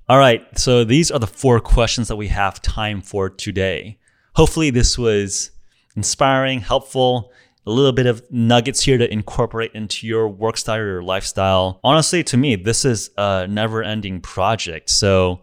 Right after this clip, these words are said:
we have to constantly be refining our work, our mental models, our motivation, our identity,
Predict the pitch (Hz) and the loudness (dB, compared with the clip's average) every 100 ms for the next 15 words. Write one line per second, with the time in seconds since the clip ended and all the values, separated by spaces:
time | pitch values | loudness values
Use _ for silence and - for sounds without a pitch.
0 | _ 107 113 - _ - - - - 117 | _ -8 -8 -8 _ -10 -6 -4 0 0
1 | 110 113 - - 120 117 - 110 101 87 | 0 0 0 2 0 0 0 0 0 -2
2 | - 98 92 87 82 80 80 78 82 - | -4 -2 0 -2 -6 -8 -10 -10 -14 -20
3 | - - _ - 101 95 90 85 - 98 | -20 -20 _ -6 -2 0 0 -4 -6 -2
4 | 104 98 101 90 85 87 80 82 - _ | -2 0 -4 -4 -6 -8 -8 -10 -12 _
5 | _ _ 95 92 90 98 98 87 92 90 | _ _ -2 -2 0 -2 -4 -6 -6 -4
6 | - 87 85 - 87 85 92 92 87 90 | -6 -8 -10 -6 -6 -6 -6 -6 -8 -8